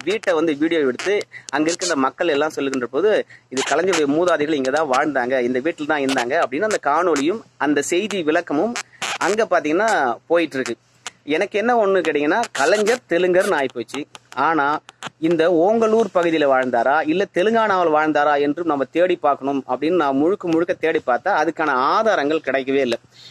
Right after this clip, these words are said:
கடைசியில பாத்தீங்கன்னா ஒரே ஒரு தெலுங்கு பத்திரிகையில பாத்தீங்கன்னா, செய்தித்தாள்ல பாத்தீங்கன்னா, கலைஞர் அவர்கள் ஆந்திரா பகுதியை சார்ந்தவர்கள் என்ற ஒரு கட்டு வந்திருக்கு.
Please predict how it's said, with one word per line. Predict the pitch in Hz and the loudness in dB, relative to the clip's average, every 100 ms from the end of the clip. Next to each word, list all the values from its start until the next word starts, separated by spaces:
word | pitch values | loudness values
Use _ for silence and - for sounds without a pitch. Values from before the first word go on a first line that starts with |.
| - - | -20 -6
கடைசியில | 160 175 226 240 247 185 | -2 0 0 0 0 2
பாத்தீங்கன்னா | 151 139 117 156 226 - - | 0 0 0 0 -4 -12 -4
ஒரே | 135 165 214 262 | 0 2 2 2
ஒரு | 240 175 151 131 113 104 104 - _ _ _ _ _ _ | 2 4 4 4 2 -2 -8 -18 _ _ _ _ _ _
தெலுங்கு | 170 220 262 233 156 - _ _ - | 0 2 2 2 0 -2 _ _ -4
பத்திரிகையில | 147 - 240 190 156 147 | -4 -2 -4 -2 0 2
பாத்தீங்கன்னா, | 131 120 143 208 160 | 0 2 0 0 0
செய்தித்தாள்ல | 175 202 196 156 139 | 0 0 0 0 0
பாத்தீங்கன்னா, | 123 120 120 180 202 - | 0 -2 -2 -2 -2 -2
கலைஞர் | 147 196 214 170 | 0 2 2 2
அவர்கள் | 143 170 220 240 _ _ _ - | 2 0 -2 -2 _ _ _ -2
ஆந்திரா | 139 196 220 214 | 0 2 2 2
பகுதியை | 180 160 151 151 | 2 0 0 0
சார்ந்தவர்கள் | 147 151 160 139 160 143 120 | 0 0 2 0 0 -2 0
என்ற | 143 175 165 | 0 2 2
ஒரு | 135 185 | 2 2
கட்டு | 143 139 175 | 0 0 0
வந்திருக்கு. | 147 123 123 | 0 -2 -6